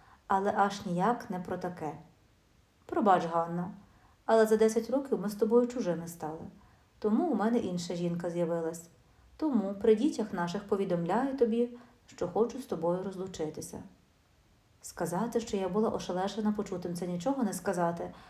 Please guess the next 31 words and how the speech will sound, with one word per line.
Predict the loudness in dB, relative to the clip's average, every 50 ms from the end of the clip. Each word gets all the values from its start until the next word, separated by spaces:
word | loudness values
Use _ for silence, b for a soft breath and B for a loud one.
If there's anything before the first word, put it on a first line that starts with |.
| B B B B B B
А | 0 0
мої | 2 2 2 2 2 0
сини | 0 4 4 6 8 8 6 6 2 -2
в | -2
цей | 4 4 4 4
час | 4 0 0 0 -2 0
спокійно | -2 -2 0 0 0 0 2 2 2
собі | 2 0 0 0 2
їли | 6 6 6 6 6
шинку, | 2 2 4 4 4 4 0 0 -2 -2 -4 B B B B B B B B B B
наче | 4 4 4 4 2 2
й, | 4 4 2 2 4
наче | 4 6 6 6 4 6 6
й | 6 8
не | 6 6
чули, | 4 2 2 2 2 2 0
що | 0 4 4 6 6 6 2
щойно | 0 4 8 8 10 10 8 4
сказав | 4 2 2 4 4 4 4 2
їхній | 0 0 2 2 4
батько. | 8 8 8 8 6 0 -6 -8 -10 -10 b b b b b b b b b b _ _ _ _ _ _ _ _ 2
Невістки | 4 4 4 4 2 2 0 0
теж | 6 6 6 6
би | 6 4 4
не | 2 2
втручалися, | 0 0 -2 0 4 4 4 6 4 2 2 8 10
якби | 10 10 12 10 10
мій | 10 10 6 4
Василь | 4 2 8 8 10 10
не | 10 6 4
заявив, | 4 2 2 4 6 6 6 6 6